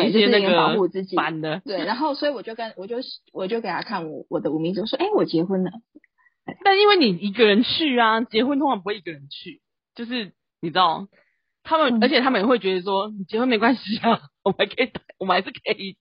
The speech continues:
Speaker 1: 一夜情。”是吧？
Speaker 2: 嗯，对，也是。
Speaker 1: <laughs> 对，他们没有在管。
Speaker 2: 对。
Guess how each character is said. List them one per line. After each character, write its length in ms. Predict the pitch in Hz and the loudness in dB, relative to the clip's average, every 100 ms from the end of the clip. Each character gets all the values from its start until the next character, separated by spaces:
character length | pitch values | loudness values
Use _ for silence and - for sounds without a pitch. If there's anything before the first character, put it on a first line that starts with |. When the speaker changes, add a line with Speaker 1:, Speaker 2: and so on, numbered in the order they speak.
| - 539 508 - | -10 -4 -4 -2
Speaker 1:
一 80 | |
夜 160 | 214 233 | 0 0
情。” 340 | 220 202 - - _ _ _ _ _ _ _ _ _ - 554 494 - - | 0 -4 -4 -6 _ _ _ _ _ _ _ _ _ -8 -4 -4 -4 -8
是 140 | 262 | -4
吧？ 240 | 202 - - | 0 0 2
Speaker 2:
嗯， 200 | 277 285 _ _ _ _ _ _ - | 0 0 _ _ _ _ _ _ 0
对， 520 | 220 208 180 196 190 _ 208 | 2 4 2 -2 -6 _ -8
也 120 | 170 | -6
是。 380 | 175 - 180 208 _ - 403 | -6 0 0 -2 _ -14 -14
Speaker 1:
<laughs> 240 | _ 330 | _ -14
对， 160 | 302 277 - 381 - _ _ _ _ _ - 523 440 | -10 -10 -8 -8 -8 _ _ _ _ _ -6 -4 -2
他 160 | 370 | 2
们 140 | 320 262 | 2 2
没 100 | 262 | 2
有 140 | 262 | 2
在 180 | 262 240 | 4 0
管。 420 | 208 185 160 226 - - 196 - _ _ _ _ _ _ _ _ _ _ - | 2 0 0 0 -4 -10 -12 -16 _ _ _ _ _ _ _ _ _ _ -4
Speaker 2:
对。 420 | 233 220 220 208 | -2 -2 -4 -12